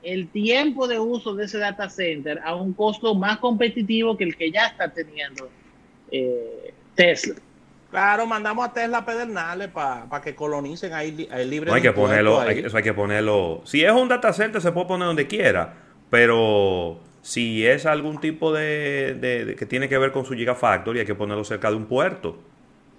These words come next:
Speaker 3: porque eso es para ex-,
Speaker 1: Eh,
Speaker 3: para fines de
Speaker 1: yo lo que
Speaker 3: exportaciones.
Speaker 1: creo es que, eh, habría que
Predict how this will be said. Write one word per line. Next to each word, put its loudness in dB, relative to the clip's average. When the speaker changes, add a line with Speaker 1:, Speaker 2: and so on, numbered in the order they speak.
Speaker 3:
porque -4
eso -2
es -4
para 6
ex-, 4
Speaker 1:
Eh, -2
Speaker 3:
para 4
fines 0
de 2
Speaker 1:
yo -
lo -2
que -14
Speaker 3:
exportaciones. 4
Speaker 1:
creo 4
es -2
que, 0
eh, -2
habría -2
que 0